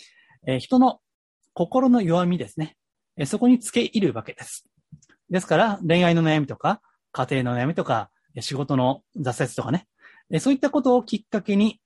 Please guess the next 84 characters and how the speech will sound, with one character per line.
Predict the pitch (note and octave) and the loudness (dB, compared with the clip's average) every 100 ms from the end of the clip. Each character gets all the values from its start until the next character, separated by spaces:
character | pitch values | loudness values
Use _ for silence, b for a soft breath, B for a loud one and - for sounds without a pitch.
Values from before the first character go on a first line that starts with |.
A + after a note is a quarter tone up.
| - | -8
そ | G3+ | -2
の | G3 | 2
弱 | F#3 A#3 | 4 4
み | A#3 | 6
に | A#3 B3+ | 4 2
付 | - C#4 | -2 -6
け | |
込 | D#4+ | -4
ん | E4 | -4
で | F#3 | -4
く | - | -6
る | A2+ | -12
わ | G#2 | -12
け | - | -14
で | E3 | -14
す。 | C3 - - _ _ _ b F4 F#4+ _ | -12 -14 -16 _ _ _ b -20 -20 _
で、 | G3+ B3 - B B B B | 0 0 0 B B B B
ま | B3 G3 | 0 2
あ、 | |
「最 | G#3+ A3 | 2 2
近 | A#3 | 4
何 | G#3+ A#3 | 4 4
か | C#3+ | 4
悩 | C3+ E3+ | 4 4
み | |
あ | E3+ | 4
り | E3+ | 4
ま | F#3 | 0
せ | - | 0
ん | G#3 | -2
か？」 | - - | -2 -8
と | - - - G3+ | -12 -20 -20 -4
言 | C#3+ | -2
わ | |
れ | A#2+ | -2
て | A#2+ | 0
ね。 | F#3 _ _ _ - | -2 _ _ _ -14
で、 | |
そ | C3+ F#3 | -4 -2
の | |
時 | G3+ F3+ | -2 0
に、 | F3 F#3 - B B B B | 0 0 -2 B B B B
「ま | C#3+ C3 | 0 2
あ、 | A#2+ | 2
ち | D#3 | -2
ょ | |
っ | |
と | D3 | -4
仕 | C3+ | -2
事 | D#3 E3 | 0 2
が | D#3+ | 2
ね、 | E3 E3+ - | 2 0 -2
あ | C#3+ | -4
の | B2+ B2 B2 B2 A#2+ A#2+ A#2+ _ - - - - - G#3+ | -2 0 0 0 0 -2 -4 _ -20 -20 -20 -20 -16 -12
ー、 | - | -8
ち | |
ょ | G2 | -6
っ | |
と | |
し | A#2 E3 | -4 -2
ん | |
ど | G3 | 0
い | |
ん | F#3+ | 0
で | |
す」 | C#3 | -2
と、 | - B2 G#2+ b b - | 0 0 -2 b b -4
ま | C#3+ B2 | 2 2
あ、 | A#2+ | 2
「上 | C3 D3 | 0 -2
司 | - C3+ | -2 -4
も | A#2+ A#2 | -2 -2
結 | - B2 | -4 -8
構 | - A2+ | -8 -12
き | - | -12
つ | |
く | - B2+ | -8 -8
っ | |
て」 | _ C#3 | _ -2
み | A#2+ | 0
た | A2+ | -2
い | |
な | G2+ | -2
ね。 | F3+ | -4